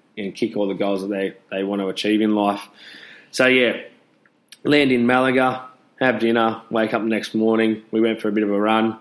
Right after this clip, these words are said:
organised a, um, transfer from Malaga down to Mijas,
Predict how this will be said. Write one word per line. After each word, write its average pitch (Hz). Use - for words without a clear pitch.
organised 107
a, 104
um, 98
transfer 143
from 104
Malaga 107
down 104
to 104
Mijas, 117